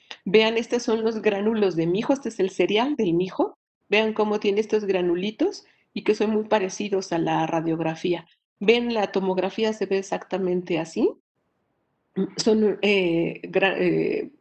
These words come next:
micronódulos que miden de dos a cuatro milímetros de diámetro, que se esparcen característicamente por todo el parénquima pulmonar, desde arriba hasta abajo, inclusive invaden la pleura y invaden la cisura característicamente,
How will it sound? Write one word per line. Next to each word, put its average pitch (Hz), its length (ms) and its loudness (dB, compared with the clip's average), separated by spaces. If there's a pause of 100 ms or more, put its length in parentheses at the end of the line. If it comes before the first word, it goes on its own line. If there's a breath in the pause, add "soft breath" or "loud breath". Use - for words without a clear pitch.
(120)
micronódulos 214 760 2
que 190 140 0
miden 196 440 0
de 175 120 4
dos 190 240 -2
a - 80 -4
cuatro 185 280 0
milímetros 180 580 0
de 160 100 0
diámetro, 233 560 0 (360)
que 185 140 0
se 185 140 0
esparcen 214 500 -2
característicamente 196 1040 -2
por 180 260 -4
todo 190 200 2
el 202 100 -2
parénquima 180 540 0
pulmonar, 170 520 0
desde 165 300 0
arriba 170 480 0
hasta 165 240 -6
abajo, 208 400 0 (380 loud breath)
inclusive 196 560 2
invaden 185 480 0
la 165 160 -4
pleura 202 440 0
y 175 140 -2
invaden 180 420 0
la 165 120 -4
cisura 170 420 -4
característicamente, 165 1080 -6